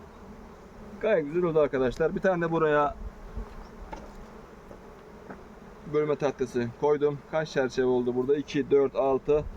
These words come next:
yedi. Alt katta da yedi çerçeveydi. Bu şekilde yapmış oldum arkadaşlar. Arımız hem sağa hem sola açılacak. Zaten, e, yavrular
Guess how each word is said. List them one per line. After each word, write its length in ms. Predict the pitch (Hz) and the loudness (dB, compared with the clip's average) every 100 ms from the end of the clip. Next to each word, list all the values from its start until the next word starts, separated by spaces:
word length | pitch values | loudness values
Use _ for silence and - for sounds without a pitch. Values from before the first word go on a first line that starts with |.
| - - - | -12 -12 -4
yedi. 380 | 165 151 139 143 | 0 2 2 2
Alt 200 | - 165 | 2 0
katta 280 | - 131 - | 0 -2 0
da 100 | 131 | 2
yedi 180 | 131 123 | 2 0
çerçeveydi. 680 | 135 123 123 120 123 147 147 - - - - - - - - - - 214 | 0 2 2 2 2 2 0 -4 -8 -8 -10 -12 -12 -12 -10 -4 0 2
Bu 40 | |
şekilde 420 | 214 185 175 170 | 4 4 4 4
yapmış 320 | 180 180 175 | 4 2 2
oldum 240 | 170 147 143 | 2 4 2
arkadaşlar. 580 | 131 135 131 120 170 165 - - - - - - - - - 143 | 2 2 2 2 0 0 -8 -12 -10 -8 -6 -2 0 0 0 4
Arımız 580 | 170 214 226 208 - - - - - | 6 6 6 2 -6 -8 -10 -12 -2
hem 280 | 180 220 214 - - - | 2 2 2 0 -2 -4
sağa 360 | - - 175 190 | -4 0 4 6
hem 200 | 196 185 | 4 4
sola 380 | 190 185 196 - - - - - - - | 4 6 4 2 -4 -6 -6 -8 -8 0
açılacak. 520 | 156 - 185 170 185 - - - - - - - - - - - - - - - 139 | 2 4 4 6 4 2 -6 -8 -10 -10 -12 -12 -16 -14 -12 -10 -10 -12 -14 -12 -2
Zaten, 480 | 151 175 190 196 196 - - - - - | 2 4 6 4 2 -12 -16 -14 -14 -2
e, 60 | 139 151 151 151 147 | 4 8 8 8 8
yavrular 420 | 151 170 170 170 | 6 6 6 4